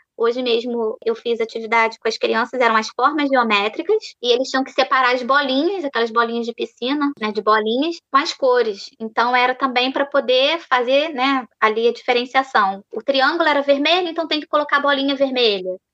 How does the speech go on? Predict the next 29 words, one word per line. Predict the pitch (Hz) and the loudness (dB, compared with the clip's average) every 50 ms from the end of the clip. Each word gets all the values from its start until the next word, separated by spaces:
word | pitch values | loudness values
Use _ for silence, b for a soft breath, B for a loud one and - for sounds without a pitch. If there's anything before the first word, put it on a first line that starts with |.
| _ | _
E | - 240 240 240 | -4 -2 0 0
a | 247 | 0
tia | 247 - 277 254 | 0 0 0 0
Lu | 247 240 262 262 | 2 2 0 0
tava | 269 262 240 233 233 | 0 0 0 0 0
por | - - 196 - - | -2 -2 -4 -4 -4
perto, | _ 226 226 254 302 311 - - - | _ 0 2 2 2 0 -4 -8 -10
nossa | 196 202 - 214 | -10 -8 -8 -8
parceira | - - 214 - - - 208 202 202 | -6 -6 -8 -4 -2 -2 0 0 0
na, | 202 196 196 196 190 190 - - - - _ | 0 0 0 0 -2 -4 -8 -10 -14 -16 _
no | - 208 208 | -12 -12 -8
gap, | 208 214 214 220 254 277 - - 359 392 - B B B B B B B B B B _ | -4 -2 0 0 0 0 0 -2 -2 -2 -2 B B B B B B B B B B _
e | - 269 269 262 254 | 0 0 2 4 2
ela | 254 254 262 269 277 277 277 | 2 4 2 2 2 2 0
fez | - - - - 262 262 262 262 269 277 277 - - - | -2 -6 -2 0 2 2 2 0 -2 -6 -8 -10 -16 -4
também | - 285 262 240 254 254 254 254 254 254 240 | -2 -2 0 2 2 2 2 2 0 -2 2
bolinha | 254 277 285 277 302 330 311 | 2 2 2 2 2 0 0
de | 269 262 | -2 -2
sabão. | 254 - 254 233 226 226 233 262 285 285 - _ _ _ | 0 0 0 2 2 0 0 -2 -4 -6 -8 _ _ _
Então, | 226 - 254 262 262 | -6 0 0 0 2
quando | 285 277 262 | 2 2 4
ela | 262 254 | 4 2
fez | 262 - 277 262 | 4 2 0 2
bolinha | 240 262 254 247 247 247 240 | 2 0 0 0 -2 -4 -4
de | 233 233 | -4 0
sabão, | - 240 226 233 254 277 | 0 0 2 4 2 2
as | 294 - | 0 -2
crianças | - 294 277 277 277 320 294 - | -2 0 0 0 0 -2 -8 -4
correram. | - 370 370 359 349 294 277 269 262 262 | -2 0 2 2 4 4 4 2 0 -4